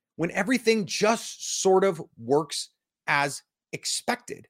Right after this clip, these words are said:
Just run the play, just execute the play, and you don't have to be some superlative talent. What Jordan Love showed me today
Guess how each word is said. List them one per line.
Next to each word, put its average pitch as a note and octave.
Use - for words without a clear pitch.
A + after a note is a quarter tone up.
Just -
run G#3
the G#3+
play, -
just -
execute G3+
the -
play, F#3+
and E3
you G3
don't A3+
have A3
to D#3+
be F#3
some G#3+
superlative G3
talent. F#3
What F3
Jordan A#3+
Love F#3+
showed G3
me F#3
today B2